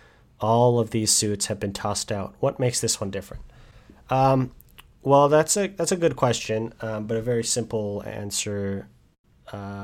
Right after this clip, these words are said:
I can give. Um, every case is different. Every case is new. Um, it's, it's like picking between oat milk and soy milk. I don't know how to, I don't know how to answer you.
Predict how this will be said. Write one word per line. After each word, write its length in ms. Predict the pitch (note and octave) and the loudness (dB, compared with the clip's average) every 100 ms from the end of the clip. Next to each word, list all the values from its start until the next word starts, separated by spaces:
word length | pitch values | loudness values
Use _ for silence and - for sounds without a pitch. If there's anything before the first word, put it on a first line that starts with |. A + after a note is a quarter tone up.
| G2+ G2+ G2 | -10 -10 -12
I 80 | G2+ | -12
can 140 | G#2+ G2+ | -10 -8
give. 420 | A2 B2+ B2+ - | -4 -4 -6 -10
Um, 320 | G#2+ G#2 G#2 | -8 -6 -6
every 260 | A2 A#2+ A#2 | -4 -4 -2
case 300 | A#2+ A2+ A2 | -2 -2 -2
is 140 | G#2 | -4
different. 420 | A2+ G#2 B2+ B2+ - _ - _ _ _ _ _ - | -6 -2 -2 -2 -8 _ -20 _ _ _ _ _ -12
Every 260 | G2+ G#2 G2+ | -10 -8 -8
case 380 | - G#2 - G#2+ | -4 -2 -2 -4
is 160 | G2 | -6
new. 320 | G2+ G#2 G#2 - _ _ _ _ _ - | -4 -4 -6 -12 _ _ _ _ _ -16
Um, 540 | G#2 F#2+ F#2 F#2 F#2+ - _ _ _ _ _ _ _ _ _ _ _ | -12 -12 -12 -12 -14 -18 _ _ _ _ _ _ _ _ _ _ _
it's, 400 | - - - - - - - | -16 -12 -12 -16 -20 -20 -20
it's 160 | - - | -14 -12
like 140 | G#2 | -10
picking 300 | G#2+ G#2 G#2+ | -10 -6 -4
between 680 | G2+ - G#2+ G2+ G2+ G2 G2 _ _ _ - | -6 -6 -6 -4 -4 -6 -10 _ _ _ -6
oat 160 | A2 G2 | -4 -4
milk 200 | G#2+ - | -6 -6
and 80 | A2 | -4
soy 220 | G#2+ F#2+ | -4 -4
milk. 400 | F2+ F2 - - _ - _ _ _ _ _ _ _ _ _ _ _ - | -6 -12 -14 -20 _ -20 _ _ _ _ _ _ _ _ _ _ _ -12
I 40 | G#2 | -6
don't 140 | G2+ | -4
know 60 | F#2+ | -4
how 120 | G2+ | -6
to, 220 | F#2+ F#2 - - _ _ - | -8 -10 -16 -20 _ _ -8
I 60 | G#2+ | -4
don't 120 | A2 | -2
know 60 | |
how 100 | G#2 | -2
to 60 | G2 | -2
answer 300 | F#2+ G2 G2+ | -2 -2 -4
you. 160 | F#2 | -8